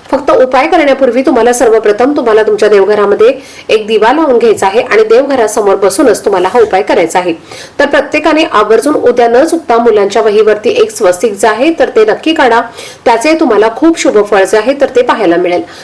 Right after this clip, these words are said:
त्याचबरोबर या गुरुपौर्णिमेच्या दिवशी तुम्हाला एका ठिकाणी एक दिवा सुद्धा लावायचा आहे. हा दिवा तुम्ही सकाळी लावला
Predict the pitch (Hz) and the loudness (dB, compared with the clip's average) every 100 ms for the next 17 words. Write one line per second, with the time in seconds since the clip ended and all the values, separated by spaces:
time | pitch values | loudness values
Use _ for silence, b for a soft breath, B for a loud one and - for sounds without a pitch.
0 | B - 294 320 339 320 330 311 277 269 | B -2 0 0 0 2 2 2 0 0
1 | 285 262 262 254 277 240 - 269 240 262 | 2 2 2 0 2 0 2 0 2 0
2 | - 214 240 254 247 240 254 226 226 208 | 2 0 0 -2 0 0 2 0 0 0
3 | 208 226 254 233 302 226 190 214 202 233 | 0 -2 -2 0 0 0 -2 -4 0 0
4 | 269 B B - 262 262 254 330 349 320 | -2 B B -4 -2 0 0 2 4 2
5 | 320 277 233 233 208 | 2 0 2 2 2